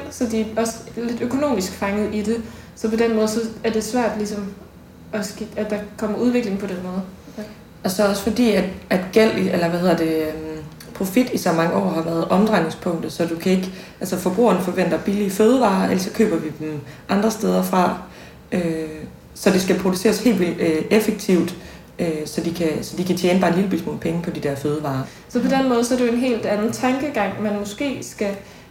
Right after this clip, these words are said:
Speaker 1: skal have for landbruget. Og det er også derfor, vi ligesom har prøvet at skabe en, øh, ny vision for landbruget. Hvad for et landbrug kunne vi godt tænke os i fremtiden?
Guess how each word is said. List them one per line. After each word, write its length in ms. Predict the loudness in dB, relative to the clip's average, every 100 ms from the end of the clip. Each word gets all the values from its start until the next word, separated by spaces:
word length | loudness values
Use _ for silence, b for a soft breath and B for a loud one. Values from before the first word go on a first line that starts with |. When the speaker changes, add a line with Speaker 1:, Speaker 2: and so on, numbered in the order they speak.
| -20
Speaker 1:
skal 220 | -8 -2 2
have 160 | 2
for 100 | 2
landbruget. 580 | 0 0 -2 -6 -6 -8 -4
Og 100 | 0
det 60 | 2
er 40 |
også 120 | 2 2
derfor, 220 | -2 -2
vi 120 | -2 0
ligesom 400 | 0 0 0 0
har 140 | -2 -4
prøvet 180 | -4 -4
at 140 | -4
skabe 460 | -4 -4 -4 -2 -2
en, 280 | -2 -2 -4 B B B B B -10 -6
øh, 200 | -2 0
ny 320 | 2 2 0
vision 480 | -2 0 0 2 0
for 120 | 0
landbruget. 500 | 0 0 -2 -2 0
Hvad 140 | 0
for 100 | 2
et 60 | 0
landbrug 320 | 0 -2 -4
kunne 100 | -4
vi 60 | -2
godt 180 | -2 -2
tænke 340 | -4 -4 -2
os 140 | -4 -4
i 40 |
fremtiden? 560 | -4 -4 -4 -6 -6